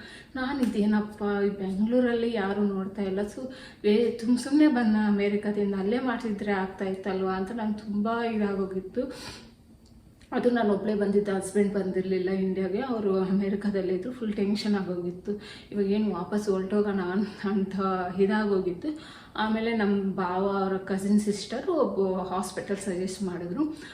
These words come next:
ಅದು ಬನಶಂಕರಿಯಿಂದ ಟೂ ತ್ರೀ ಕಿಲೋಮೀಟರ್ಸ್ ಆಗುತ್ತೆ. ಏರಿಯಾ ಹೆಸರು ನೆನಪಿಲ್ಲ, ನಿಮ್ಗೆ ಯಾರಾದರೂ ಬೇಕಿದ್ರೆ ಹೇಳಿ, ನಾನು ಆ ಹಾಸ್ಪಿಟಲ್ ಡೀಟೇಲ್ಸ್ ಎಲ್ಲ ಕಾಮೆಂಟಲ್ಲಿ ಕೊಡ್ತೀನಿ. ಹ್ಮ್. ನನಗೆ ಗೊತ್ತಿರೋ ಹಾಗೆ ಬೆಂಗಳೂರಲ್ಲಿ ಅದೊಂದೇ ಅನಿಸುತ್ತೆ,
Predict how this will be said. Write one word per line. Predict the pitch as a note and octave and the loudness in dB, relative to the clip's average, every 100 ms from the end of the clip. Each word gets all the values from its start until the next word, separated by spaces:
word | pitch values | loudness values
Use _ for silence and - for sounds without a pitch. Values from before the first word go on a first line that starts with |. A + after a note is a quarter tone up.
| - | -4
ಅದು | G3 G#3 A3 G#3+ G3+ G3 F#3 - - G3 | -2 0 0 2 4 4 2 -2 -4 0
ಬನಶಂಕರಿಯಿಂದ | F#3+ G#3 A#3+ A3+ A3+ A3+ E4 - | 2 2 0 -2 -2 -2 -2 -2
ಟೂ | A#3+ | -2
ತ್ರೀ | G#3 | -2
ಕಿಲೋಮೀಟರ್ಸ್ | G3 G#3 G#3 G#3 G#3 G#3 | 0 2 2 2 0 -4
ಆಗುತ್ತೆ. | F3+ F3+ F3+ B3+ | -4 -4 -4 -2
ಏರಿಯಾ | G#3+ G3 G#3 G3+ | 2 4 4 4
ಹೆಸರು | G3 G3 G#3+ | 2 0 0
ನೆನಪಿಲ್ಲ, | F3+ G3+ - A3+ G3+ D4+ - - - - | 0 0 -2 0 0 -2 -8 -16 -14 -2
ನಿಮ್ಗೆ | A3+ G3+ | 0 2
ಯಾರಾದರೂ | F3+ A3 A#3+ A#3+ | 2 2 2 2
ಬೇಕಿದ್ರೆ | G3+ G3+ A3 B3 G#3+ D4 | 4 4 4 -2 -4 -2
ಹೇಳಿ, | A#3+ G3+ G#3 | 4 4 6
ನಾನು | G3+ F#3 F3+ | 4 2 -2
ಆ | F3+ F3+ F3 | -4 -4 -2
ಹಾಸ್ಪಿಟಲ್ | F3 - F#3 F#3 F3+ F3+ | -4 -6 -8 -8 -6 -4
ಡೀಟೇಲ್ಸ್ | F3 F3 E3+ F3 | -4 -4 -4 -6
ಎಲ್ಲ | E3+ F3 F3 - | -6 -6 -6 -8
ಕಾಮೆಂಟಲ್ಲಿ | F3 F3 F#3+ G3 F3 | -6 -4 -4 -6 -8
ಕೊಡ್ತೀನಿ. | - D#3+ - F3+ A3+ F#4+ - - - - - - - - - | -10 -8 -6 -2 0 -2 -4 -14 -20 -20 -20 -20 -20 -18 -6
ಹ್ಮ್. | G3+ G3+ G3+ G3+ - - - - - G#3 | -4 -2 -2 -6 -12 -18 -20 -20 -8 0
ನನಗೆ | G#3 A3+ | 2 2
ಗೊತ್ತಿರೋ | G#3+ G#3 - A#3+ G#3+ | 2 2 4 4 4
ಹಾಗೆ | F3+ G#3 | 4 2
ಬೆಂಗಳೂರಲ್ಲಿ | G#3 G3+ G3+ G#3+ G#3 G3 | 4 2 2 2 2 2
ಅದೊಂದೇ | F#3 F#3 F#3 A3+ B3+ | 0 2 4 6 6
ಅನಿಸುತ್ತೆ, | G#3 F#3+ G3 - F#3 | 6 4 0 0 0